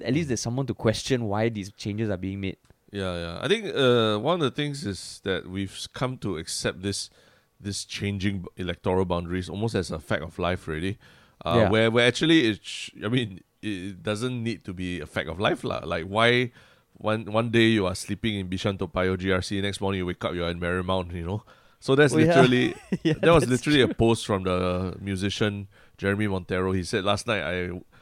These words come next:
Speaker 2: I slept, I was in Bishan Toa Payoh. This morning I woke up in Marymount." <laughs> Then he's like, "Wha-, why, why does that even make sense?" So it makes it tough for people who are trying to plan ahead, you know, by doing walk, uh, meet the people sessions and things like that, 'cause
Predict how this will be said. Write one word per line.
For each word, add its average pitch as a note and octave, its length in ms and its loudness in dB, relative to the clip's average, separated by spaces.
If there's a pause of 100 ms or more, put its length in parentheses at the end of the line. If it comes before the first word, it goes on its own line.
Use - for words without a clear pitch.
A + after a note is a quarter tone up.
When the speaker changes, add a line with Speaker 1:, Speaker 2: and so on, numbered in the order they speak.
(160)
Speaker 2:
I F#2 60 -4
slept, F2 280 -4
I E2+ 60 -4
was F2+ 160 -4
in F#2 100 -8
Bishan F#2 300 -2
Toa G2 80 -6
Payoh. F#2 320 -2
This G#2 160 -4
morning G#2 200 0
I F#2 40 0
woke F#2 260 -4
up E2 100 -2
in D#2+ 80 -8
Marymount." F2+ 520 -4 (180)
<laughs> - 140 -20
Then G#3 300 4
he's A2 160 0
like, G2 200 0
"Wha-, A3+ 180 6 (680)
why, B2 200 6
why C3 220 8
does A#2+ 100 4
that A#2+ 100 4
even A2 160 2
make G#2 160 -4
sense?" G#2+ 220 -4
So F#3+ 120 2
it C3+ 120 0
makes D#3+ 160 0
it F3+ 180 -4
tough D#3 240 2
for G#2 140 -2
people A#2+ 400 0
who G2 180 2
are F#2 40 -2
trying A2+ 320 2
to F2+ 260 -4 (260)
plan A#2 240 4
ahead, G2 380 2 (100)
you G2+ 100 -4
know, G#2 140 0
by F#2 160 2
doing G2+ 340 -2
walk, G2 360 0
uh, F#2+ 180 -6
meet F#2+ 280 -8
the - 60 -18
people G#2 300 -6
sessions F#2+ 420 -4
and F2 140 -8
things F2+ 160 -10
like F2+ 80 -6
that, F2 160 -8
'cause A#2+ 240 0